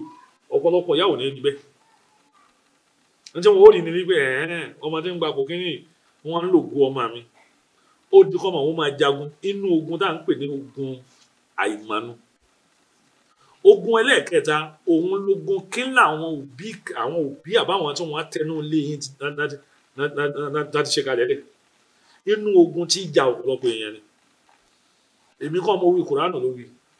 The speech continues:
Tọ́lọ̀ ń bá, Ọlọ́run sọ fún wa wípé, "Wa, fatilka buyutuhum khawiyatun bima zalamu."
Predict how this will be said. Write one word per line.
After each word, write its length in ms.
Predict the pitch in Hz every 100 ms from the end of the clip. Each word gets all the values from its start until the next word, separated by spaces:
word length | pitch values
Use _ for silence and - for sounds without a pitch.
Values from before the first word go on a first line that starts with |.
| _ _ _ _ _ _ _ _ _ _ _ _ _ _ _
Tọ́lọ̀ 200 | 220 262
ń 100 | 226
bá, 80 | 208
Ọlọ́run 280 | 202 220 202
sọ 80 | 185
fún 140 | 175 190
wa 80 |
wípé, 200 | 180 196
"Wa, 160 | 196 165
fatilka 420 | 156 151 220 220 185
buyutuhum 640 | 156 175 202 202 147 143 120 -
khawiyatun 680 | 175 185 160 175 151 151 135
bima 240 | 135 117
zalamu." 340 | 107 110 110